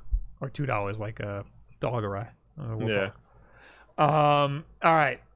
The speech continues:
Speaker 1: Next news.
Speaker 2: Okay.
Speaker 1: Xbox Series X controller. We know what it looks like. We already
Speaker 2: Oh,
Speaker 1: did.
Speaker 2: boy. Yeah.
Speaker 1: Now there's a white one. Robot white. Wow.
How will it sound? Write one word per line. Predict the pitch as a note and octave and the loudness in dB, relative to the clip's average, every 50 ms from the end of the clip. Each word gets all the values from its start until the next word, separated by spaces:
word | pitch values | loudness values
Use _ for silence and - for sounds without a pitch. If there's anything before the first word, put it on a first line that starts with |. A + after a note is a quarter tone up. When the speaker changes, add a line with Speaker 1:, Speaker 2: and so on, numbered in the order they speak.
| _ _ _ - - F#3 | _ _ _ -10 -2 4
Speaker 1:
Next | F3 E3+ E3 - - | 4 4 4 4 2
news. | E3 D#3+ D#3 D3+ D3 C3+ - - - - - - - - _ - - _ _ _ _ _ - | 2 2 4 4 2 2 0 -4 -12 -16 -20 -20 -20 -20 _ -20 -20 _ _ _ _ _ -6
Speaker 2:
Okay. | C3+ A2+ G#2 A2+ | -2 2 4 6
Speaker 1:
Xbox | A2 G#2 G2 F3+ E3+ E3 D#3+ - | 6 4 4 4 4 4 4 2
Series | - - - F3+ F3+ F3+ F#3 D#3+ | 0 2 4 4 6 6 6 6
X | G#3+ A#3 A#3 A#3 G#3+ - - - - | 6 6 6 6 4 2 0 -6 -8
controller. | - D#3+ - - A#3 C4 C#4+ D4 C4+ C4 B3 A3+ G3+ E3 D3+ | -8 -6 0 4 6 8 8 8 8 8 8 8 6 6 6
We | D3+ E3 F#3 | 4 4 4
know | A#3 B3+ C4 B3+ B3 | 4 6 6 8 8
what | B3 B3 | 8 8
it | B3 | 8
looks | B3+ B3 - - A#3+ | 8 6 4 4 2
like. | A#3+ G#3+ G3 D#3 C#3 - - | 4 4 4 4 2 2 2
We | E3+ F#3+ G#3 | 2 4 6
already | G#3+ G#3 G#3+ C4 | 8 12 12 12
Speaker 2:
Oh, | C#4+ C#4+ C#4 | 12 12 12
Speaker 1:
did. | D#3+ - | 12 10
Speaker 2:
boy. | D4 D4+ D4 D4 C#4+ C#4 C4+ B3 G3+ D#3 C3 | 12 12 12 12 12 12 12 12 8 6 2
Yeah. | B2+ D3+ F3 F3 E3+ D#3+ D3 C3+ B2 G#2 - - - - | 4 6 8 10 10 10 10 8 6 4 2 -4 -6 0
Speaker 1:
Now | D#3 D3+ D#3+ | 4 4 4
there's | F3 D3+ | 4 4
a | E3 | 4
white | E3 E3+ F3 E3 | 4 4 4 2
one. | C#3+ - A#2 - A#2 | 2 -2 -2 -4 -4
Robot | A#2+ C3+ D#3 D#3+ D#3+ D#3 D#3 D3+ D3+ | -2 2 2 2 4 4 4 2 4
white. | D3 C#3+ C#3+ B2 A2 - - | 2 2 2 2 0 -2 -4
Wow. | A#2+ G#2+ A2+ B2 A#2 A2+ G#2+ G2+ | -4 -2 0 0 0 0 -2 -4